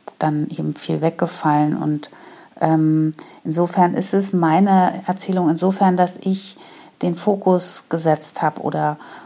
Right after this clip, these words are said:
ähm, eben entschieden habe, was kommt weg und was erzähle ich. Aber es ist natürlich trotzdem noch die echte Lebensgeschichte und nicht in dem Sinne fiktionalisiert, dass ich irgendwas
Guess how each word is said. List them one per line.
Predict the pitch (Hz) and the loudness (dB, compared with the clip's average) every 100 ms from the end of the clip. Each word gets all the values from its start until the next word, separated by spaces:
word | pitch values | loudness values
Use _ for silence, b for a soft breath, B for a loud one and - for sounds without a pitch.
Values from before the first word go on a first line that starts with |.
| B | B
ähm, | 160 156 156 151 151 151 147 - _ _ _ _ - | -4 0 0 0 -2 -2 -6 -12 _ _ _ _ -12
eben | 170 156 156 | -6 -2 -2
entschieden | 151 - 170 160 | -4 -4 0 2
habe, | 156 151 | 2 2
was | 156 - | 0 0
kommt | - 156 147 | -2 -2 0
weg | 156 165 | -2 0
und | 151 147 | -4 0
was | 156 - | 0 0
erzähle | - - 190 175 | -2 -2 0 -2
ich. | 170 | -2
Aber | - 160 | 0 2
es | 160 | 2
ist | - - | 0 -2
natürlich | 165 160 - 170 165 - - | 0 0 -2 -4 -4 -6 -10
trotzdem | - - 170 175 - 175 | -10 -2 -2 0 0 2
noch | 170 - | 2 0
die | - | -4
echte | 175 - - | -2 -2 -4
Lebensgeschichte | 170 185 196 196 - 180 - - | 2 2 2 0 -2 -2 -2 -2
und | 143 | 0
nicht | 175 165 | -2 -2
in | 170 | -2
dem | 160 170 | 0 -2
Sinne | 170 170 165 | 0 0 0
fiktionalisiert, | - 170 - 170 165 165 160 170 - | -4 -2 0 2 2 2 0 -2 0
dass | 170 - | -2 -2
ich | - | -4
irgendwas | 165 165 151 160 - | 0 0 0 0 0